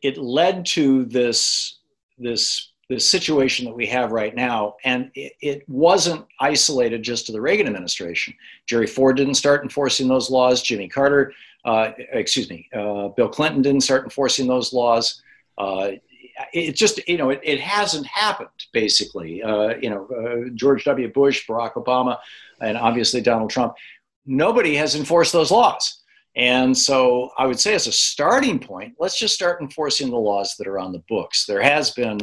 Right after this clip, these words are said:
in the seventies, there was a Supreme Court case, G T E v. uh, Sylvania, that, or G T E Sylvania v. somebody else, that, um, kind of bought into Robert Bork's logic on this, that,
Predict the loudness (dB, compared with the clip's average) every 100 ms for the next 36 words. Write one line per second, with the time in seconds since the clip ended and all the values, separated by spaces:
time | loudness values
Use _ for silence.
0 | -8 -8 -4 0 2 2 0 -2 -4 -6
1 | -4 -2 -2 -2 -4 0 -2 0 -2 0
2 | -2 -2 -4 -2 -2 -2 -4 -6 -4 -4
3 | 0 0 0 0 -2 -4 -12 _ -20 -20
4 | _ -8 -2 0 0 -2 -6 -6 -4 -4
5 | -4 -2 -2 -2 -2 0 0 -2 -2 -4
6 | -4 -6 -8 -10 -14 -20 -20 -20 _ 2
7 | 4 4 2 -2 -10 -6 -4 -4 -8 -12
8 | _ _ _ _ -4 0 0 2 4 6
9 | 4 0 -2 4 4 4 -2 -2 -2 -2
10 | 0 2 4 2 -2 -4 -2 -2 0 0
11 | 2 0 -2